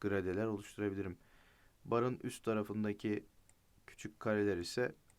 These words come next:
bu renk geçişlerinin ne kadar sert olacağını size anlatan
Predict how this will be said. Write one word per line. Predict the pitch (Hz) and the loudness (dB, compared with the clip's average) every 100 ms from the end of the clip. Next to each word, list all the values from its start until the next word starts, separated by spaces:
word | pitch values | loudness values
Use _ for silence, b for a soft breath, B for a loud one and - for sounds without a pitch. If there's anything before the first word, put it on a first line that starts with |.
| _ _ 127 | _ _ -8
bu | 101 | -2
renk | 101 95 - | -2 -2 -6
geçişlerinin | 95 - - 95 92 110 110 - _ _ - | -6 -4 -6 -2 0 -2 -4 -12 _ _ -14
ne | - 101 | -8 -6
kadar | 85 98 | -2 -2
sert | 101 - 98 - | -4 -2 -2 0
olacağını | 92 87 90 87 92 - - - _ _ - _ _ _ b b b b - - | -4 -4 -2 -2 -4 -8 -12 -20 _ _ -20 _ _ _ b b b b -20 -18
size | 104 98 | -12 -6
anlatan | 92 90 85 82 107 | -4 -4 -6 -4 -6